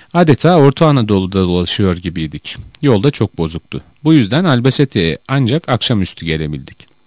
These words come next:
Daha çok Meksika'da geçen filmlerde gördüğümüz tipik bir İspanyol kasabasıydı burası.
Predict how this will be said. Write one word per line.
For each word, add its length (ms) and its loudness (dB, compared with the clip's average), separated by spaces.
Daha 180 4
çok 220 -2
Meksika'da 520 2
geçen 340 2
filmlerde 540 2
gördüğümüz 500 0
tipik 360 -4
bir 80 2
İspanyol 540 2
kasabasıydı 760 -4
burası. 380 -8